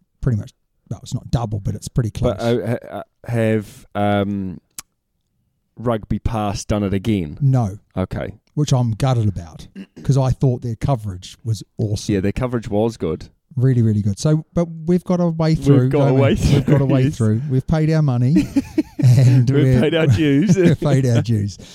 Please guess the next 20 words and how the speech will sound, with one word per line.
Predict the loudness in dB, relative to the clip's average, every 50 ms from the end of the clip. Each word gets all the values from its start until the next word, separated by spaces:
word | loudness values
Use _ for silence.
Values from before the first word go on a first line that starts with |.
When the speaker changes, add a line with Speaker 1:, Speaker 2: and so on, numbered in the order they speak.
| -20 -20 -18 -18 -14
Speaker 1:
So, | -8 -4 -2 0 2 2 2
um, | 2 0 0 -2 -4
it's | -8 -4
gonna | -2 0 2
be | 2 0
fantastic. | 0 -2 -4 -4 -4 -2 -4 -4 -6 -6 -8 -8 -4
Well, | -2 -2 -2 0
I'm | 2 2
really | 2 4 2 2
looking | 0 0 -2 -4
forward | -4 -2 -2 -2 -2
to | -2 -6
that. | -6 -8 -10 -8 -6
But | -4 -2
before | -2 -2 0 0 0 2
we | 2 0
go | 0 0 0 0 0 0
on | 0 0 0 2 2
any | 2 2 2 0
further, | 0 0 2 4 4 4 2 -2 -8 -12 -18